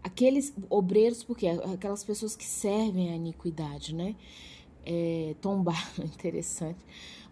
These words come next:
porque você só tomba algo sem vida, né? É os ídolos mesmo, que ele tá falando de idolatria.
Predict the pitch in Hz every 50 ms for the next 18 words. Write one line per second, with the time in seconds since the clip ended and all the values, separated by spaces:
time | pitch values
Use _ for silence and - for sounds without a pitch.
0 | - - 202 190 196 202 202 202 208 202 - 226 208 208 - - 196 202 220 226
1 | 214 202 196 202 - - 240 247 302 311 285 277 247 233 202 - 208 208 208 208
2 | 214 226 - - - - - - - - - - - - - - - - - -
3 | - 175 180 185 180 175 202 269 269 240 226 190 190 196 185 185 180 - 180 180
4 | 170 170 170 175 170 - 226 - - 180 180 - 185 180 185 185 202 185 202 202
5 | 208 220 269 285 285 - 233 240 233 220 220 220 196 180